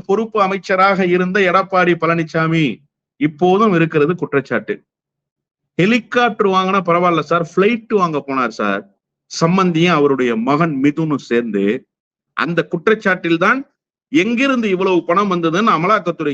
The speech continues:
கேள்வி எழுப்பி அமலாக்கத்துறையினுடைய பிடிக்குள் வந்து விட்டாருன்னா உடனே அமித்ஷா கூப்பிட்டாருன்னு உளுந்தடிச்சு ஓடினார். இந்த பணம் எங்கிருந்து வந்துச்சு?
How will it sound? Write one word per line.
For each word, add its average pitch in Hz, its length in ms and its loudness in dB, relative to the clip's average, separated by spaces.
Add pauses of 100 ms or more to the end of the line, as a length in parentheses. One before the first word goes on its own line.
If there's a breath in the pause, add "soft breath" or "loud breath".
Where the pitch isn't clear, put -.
கேள்வி 190 420 0
எழுப்பி 147 260 0
அமலாக்கத்துறையினுடைய 156 880 0
பிடிக்குள் 180 540 0
வந்து 165 180 0
விட்டாருன்னா 151 600 0
உடனே 170 380 -2
அமித்ஷா 160 460 0
கூப்பிட்டாருன்னு 151 580 0
உளுந்தடிச்சு 156 540 0
ஓடினார். 135 340 0
இந்த 143 140 -2
பணம் 170 260 0
எங்கிருந்து 151 360 0
வந்துச்சு? 131 300 -2